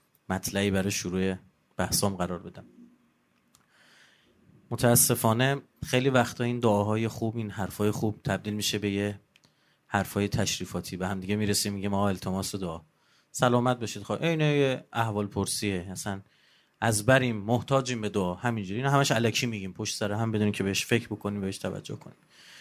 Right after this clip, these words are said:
در حالی که اگر مردم می‌دونستن که اگر برادر مؤمنشون براشون دعا بکنه، چه تأثیر عظیمی هم در زندگی اون فرد داره و هم در زندگی اینها.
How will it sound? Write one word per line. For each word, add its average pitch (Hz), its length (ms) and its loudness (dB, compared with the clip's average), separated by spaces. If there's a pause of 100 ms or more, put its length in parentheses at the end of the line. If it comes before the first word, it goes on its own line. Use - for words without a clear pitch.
(400)
در 123 120 8
حالی 139 200 6
که 139 120 6
اگر 131 180 8
مردم 120 340 6
می‌دونستن 110 640 0
که 95 320 -2 (880)
اگر 104 200 6
برادر 110 440 6
مؤمنشون 120 640 0
براشون 110 380 2
دعا 101 280 4
بکنه، 101 400 -2
چه - 160 2
تأثیر 127 640 2
عظیمی 113 420 0
هم 117 200 0
در 110 120 4
زندگی 98 360 -4
اون 123 160 -2
فرد 117 360 2
داره 110 160 0
و 110 40 4
هم 107 240 0
در 104 160 0
زندگی 95 400 -6
اینها. 101 280 -8